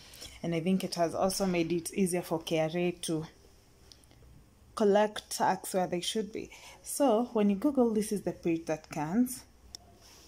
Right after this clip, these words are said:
Looks like that. Here is where you go to so that you can log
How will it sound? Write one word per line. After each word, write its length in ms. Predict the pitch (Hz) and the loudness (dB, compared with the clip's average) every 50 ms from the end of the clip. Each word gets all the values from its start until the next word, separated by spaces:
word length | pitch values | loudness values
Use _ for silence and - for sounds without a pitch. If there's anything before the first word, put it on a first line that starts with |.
| - _ _ _ _ - - - - - - - - | -20 _ _ _ _ -20 -20 -20 -20 -20 -20 -8 -4
Looks 300 | 190 175 175 - - - | -2 -2 -2 -4 -4 -2
like 300 | 202 185 175 - - - | -2 -2 -2 -4 -2 0
that. 360 | 151 165 196 247 247 - - - - - - - - - - - - - - - | 2 2 2 2 0 -4 -8 -12 -14 -20 -20 -20 -20 -20 -20 -20 -20 -20 -20 -16
Here 260 | - - 196 185 180 170 | -8 -4 -2 -2 -2 -2
is 140 | 165 165 | -2 -4
where 80 | 175 170 | -4 -4
you 100 | 170 160 | -2 -4
go 200 | 160 - 160 151 | -4 -4 -4 -6
to 320 | 147 - - - 127 127 147 - - - - - _ - - - - - - - - - | -6 -8 -8 -8 -8 -8 -8 -12 -16 -20 -20 -20 _ -20 -20 -20 -20 -20 -20 -20 -20 -12
so 140 | - - | -10 -8
that 240 | 175 165 165 160 - | -6 -6 -6 -8 -8
you 60 | 170 | -10
can 200 | - 170 160 165 | -10 -8 -6 -6
log 220 | 165 165 170 165 | -4 -4 -6 -6